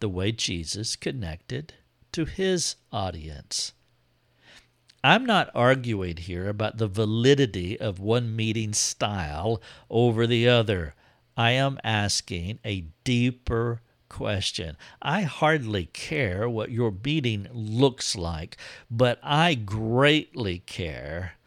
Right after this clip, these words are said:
if you are connecting with kids where you need to in order to engage them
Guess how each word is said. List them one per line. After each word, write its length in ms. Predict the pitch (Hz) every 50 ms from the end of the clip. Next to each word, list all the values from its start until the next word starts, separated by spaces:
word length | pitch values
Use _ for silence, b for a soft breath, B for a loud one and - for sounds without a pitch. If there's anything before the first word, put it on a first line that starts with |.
| b b b b b b
if 240 | 117 113 107 -
you 220 | 135 127 123 120 113
are 140 | 110 104 101
connecting 1000 | - - - 107 101 113 120 123 123 127 123 - - - 131 131 135 127 127 -
with 400 | - 117 104 101 98 92 - -
kids 680 | - - - 151 123 101 92 92 92 98 107 107 - - - -
where 220 | 113 117 113 110
you 380 | 104 98 101 113 117 113 107 101
need 540 | 104 107 113 131 135 135 139 135 120 - -
to 580 | - 98 85 78 80 82 85 87 98 110 113 - b b b b b b b b b
in 160 | 120 120 117
order 260 | 113 110 120 117 117 110
to 180 | - 123 113
engage 760 | 107 101 98 101 98 117 117 117 120 123 123 110 90 107 113 92
them 520 | 87 95 95 92 90 95 104 98 95